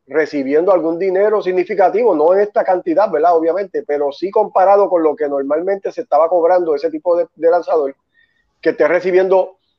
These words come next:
el doble o el triple, porque cada vez toma más importancia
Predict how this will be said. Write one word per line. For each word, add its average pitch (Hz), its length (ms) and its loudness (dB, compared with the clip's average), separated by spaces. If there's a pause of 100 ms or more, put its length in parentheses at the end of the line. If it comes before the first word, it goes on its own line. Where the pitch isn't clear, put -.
(200)
el 156 220 0
doble 202 300 4
o 185 120 6
el 143 120 -2
triple, 175 440 -2 (420)
porque 165 260 -2
cada 170 220 4
vez 214 220 0
toma 175 220 2
más 175 160 -2
importancia 160 840 0